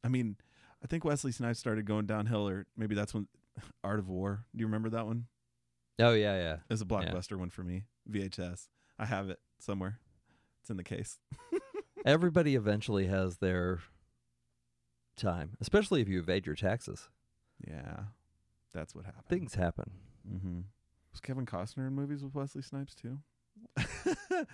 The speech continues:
Speaker 1: I'm looking at Kevin Costner's top four on I M D B.
Speaker 2: Is Field of Dreams one of them?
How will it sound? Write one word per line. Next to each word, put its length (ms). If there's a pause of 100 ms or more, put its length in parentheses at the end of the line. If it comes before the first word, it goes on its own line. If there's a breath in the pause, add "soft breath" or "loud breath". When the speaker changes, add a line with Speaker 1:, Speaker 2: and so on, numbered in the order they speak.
(360 loud breath)
Speaker 1:
I'm 160
looking 240
at 100
Kevin 280
Costner's 420
top 240
four 200
on 100
I 120
M 120
D 120
B. 260 (500)
Speaker 2:
Is 220
Field 220
of 100
Dreams 280
one 140
of 120
them? 180